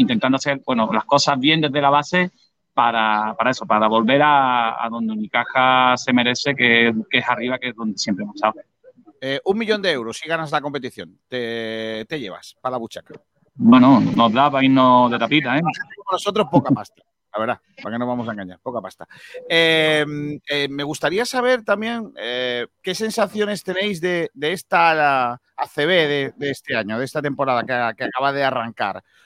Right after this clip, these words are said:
Speaker 2: José, eh, ¿vamos a volver otra vez necesariamente a vivir esa,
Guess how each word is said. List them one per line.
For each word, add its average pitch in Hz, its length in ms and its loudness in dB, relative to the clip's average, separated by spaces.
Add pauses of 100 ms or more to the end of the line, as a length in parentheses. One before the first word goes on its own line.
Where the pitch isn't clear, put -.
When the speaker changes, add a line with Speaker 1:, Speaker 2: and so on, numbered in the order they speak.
Speaker 2:
José, 131 500 -6
eh, 127 260 -4 (380)
¿vamos - 240 -4
a 196 40 2
volver 196 440 2
otra 175 240 -4
vez 170 520 0 (220)
necesariamente 160 1120 -2
a 143 160 4
vivir 156 360 -2
esa, 151 360 -2